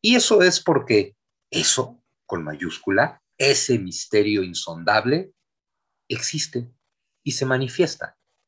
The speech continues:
Y, a-, y dado que es el mismo misterio, todos los seres humanos lo captan igual. Tú como individuo puedes tener, puedes captar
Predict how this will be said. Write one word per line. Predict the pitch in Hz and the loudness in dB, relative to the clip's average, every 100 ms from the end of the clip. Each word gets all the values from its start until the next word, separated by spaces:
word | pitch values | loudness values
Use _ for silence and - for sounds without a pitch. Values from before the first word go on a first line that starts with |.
| _ _ _ _ _ _ _ _ _ _ _ | _ _ _ _ _ _ _ _ _ _ _
Y, | 139 | 2
a-, | 160 185 | 2 2
y | 143 - _ | -2 -2 _
dado | 175 185 185 | 0 0 0
que | 175 | -4
es | 165 | -2
el | 151 | -2
mismo | 170 151 143 | -2 -4 -4
misterio, | 104 - - 147 101 98 - _ _ _ _ _ _ | -6 -10 -4 -4 -2 -6 -8 _ _ _ _ _ _
todos | 139 131 127 | -4 -4 -4
los | 110 - | -4 -4
seres | 113 107 104 | -4 -4 -4
humanos | 107 104 98 | -2 -2 -4
lo | 92 | -6
captan | - - - 95 | -6 -6 -6 -6
igual. | 90 92 104 - - _ _ _ _ _ _ _ | -4 0 0 0 -10 _ _ _ _ _ _ _
Tú | 247 240 | -2 2
como | 269 170 | 4 4
individuo | 123 117 131 165 - _ _ _ - | 4 2 4 2 0 _ _ _ 0
puedes | 143 151 | 0 0
tener, | 127 117 123 123 | 0 0 0 0
puedes | 156 156 151 | 2 4 2
captar | - 110 - - - 127 - | 0 -4 -4 -10 -2 0 0